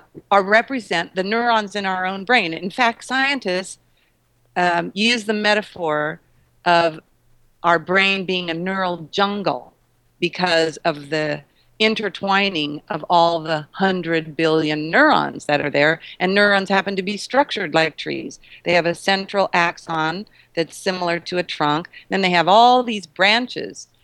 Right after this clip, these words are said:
that lead to dendrite. Each, uh, neuron in the brain can have up to thirty thousand of these tips.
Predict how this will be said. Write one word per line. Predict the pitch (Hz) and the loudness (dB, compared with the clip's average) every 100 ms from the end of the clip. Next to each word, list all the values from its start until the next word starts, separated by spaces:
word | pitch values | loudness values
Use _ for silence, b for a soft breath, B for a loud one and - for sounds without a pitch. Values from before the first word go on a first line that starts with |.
| b b b _ | b b b _
that | 165 165 170 | 0 0 0
lead | 185 214 254 262 220 | -2 0 2 0 -4
to | - 180 165 180 196 _ - | -6 -4 -2 -4 -8 _ 0
dendrite. | 226 285 302 170 143 - - _ | 4 4 2 -2 -4 -6 -14 _
Each, | 202 233 254 - - _ _ _ _ _ | -4 -2 -2 -6 -18 _ _ _ _ _
uh, | 165 165 160 156 | -6 -2 -2 -2
neuron | 156 175 220 262 190 170 | -4 -2 2 2 2 0
in | 175 | -6
the | |
brain | 160 214 226 214 | -2 0 2 0
can | 190 | -6
have | 175 180 | -4 -4
up | 170 - | -4 -8
to | 175 | -14
thirty | - - 262 285 294 285 | -14 -4 0 2 2 0
thousand | - 240 233 240 254 202 165 160 175 - - | 0 2 4 2 0 -2 -6 -8 -12 -20 -12
of | - 165 | -6 -4
these | 185 175 160 | -2 -4 -6
tips. | - - 269 170 - - | -12 0 4 4 0 -20